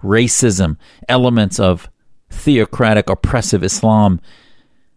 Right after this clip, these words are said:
that needs deep reform for us Muslims that love freedom and liberty and love secular democracy. And there's nothing that proved it more than the Washington Post's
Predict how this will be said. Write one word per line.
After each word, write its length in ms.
that 200
needs 400
deep 320
reform 560
for 180
us 160
Muslims 440
that 160
love 200
freedom 360
and 120
liberty 340
and 120
love 320
secular 460
democracy. 800
And 100
there's 140
nothing 220
that 120
proved 260
it 60
more 300
than 280
the 140
Washington 500
Post's 500